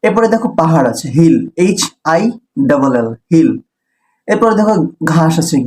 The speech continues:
জি আর এ এস এইচ, গ্রাস। এরপরে কত কি দেওয়া যায়, ওয়াটার, পুকুরে পানি আছে না, পানি দিতে পারো, ডাব্লিউ এ টি ই আর, ওয়াটার।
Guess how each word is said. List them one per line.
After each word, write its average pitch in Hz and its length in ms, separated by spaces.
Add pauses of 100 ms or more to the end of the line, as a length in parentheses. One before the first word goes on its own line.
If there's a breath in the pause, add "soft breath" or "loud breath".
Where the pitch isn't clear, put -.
জি 170 300
আর 160 260
এ 170 440
এস - 180
এইচ, - 420
গ্রাস। - 640 (960)
এরপরে 233 340 (300)
কত 214 180
কি 220 240
দেওয়া 156 320
যায়, 120 260 (380)
ওয়াটার, 135 440 (420)
পুকুরে 202 320
পানি 190 280
আছে 196 180
না, 151 120
পানি 175 320
দিতে 160 140
পারো, 123 260
ডাব্লিউ 185 680 (160)
এ 180 340
টি 160 380
ই 143 60
আর, 113 200
ওয়াটার। 135 460